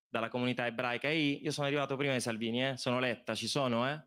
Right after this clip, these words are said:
Oppure appunto non far candidare un ragazzo perché ha scritto un tweet.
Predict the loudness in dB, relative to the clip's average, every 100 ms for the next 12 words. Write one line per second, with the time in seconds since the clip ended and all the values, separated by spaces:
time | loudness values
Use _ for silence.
0 | _ _ _ _ _ _ _ _ _ _
1 | _ _ -8 -6 0 2 0 -2 -8 -4
2 | -2 -2 0 -2 -4 -4 -4 -2 -4 -2
3 | -2 -2 -2 -2 -2 -2 -4 -4 -6 -6
4 | -6 -6 -4 -4 -4 -6 -4 -4 -4 -12
5 | -12